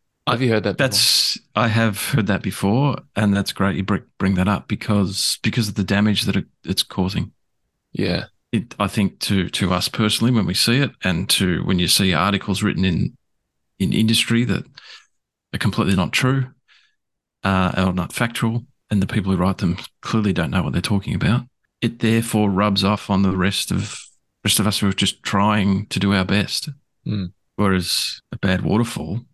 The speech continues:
Speaker 2: could just be an overbearing, micromanaging project manager.
Speaker 1: Yeah.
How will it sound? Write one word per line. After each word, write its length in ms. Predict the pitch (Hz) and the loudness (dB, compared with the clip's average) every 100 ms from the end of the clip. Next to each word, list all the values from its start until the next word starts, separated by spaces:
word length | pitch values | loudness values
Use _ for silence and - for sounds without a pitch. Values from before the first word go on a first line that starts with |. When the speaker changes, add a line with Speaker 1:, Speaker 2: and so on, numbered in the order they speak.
| _ _ | _ _
Speaker 2:
could 180 | - 113 | -2 -2
just 180 | 95 - | -2 -2
be 140 | 104 98 | 0 2
an 80 | |
overbearing, 840 | 98 104 95 95 98 98 98 101 95 | 2 2 2 2 2 2 2 0 0
micromanaging 760 | 95 101 101 98 101 95 98 - | 0 0 0 2 2 0 -2 -2
project 360 | 98 104 104 | -2 0 -2
manager. 400 | - - - 104 - _ _ _ _ | -2 -2 -4 -8 -12 _ _ _ _
Speaker 1:
Yeah. 280 | - 107 | -2 -2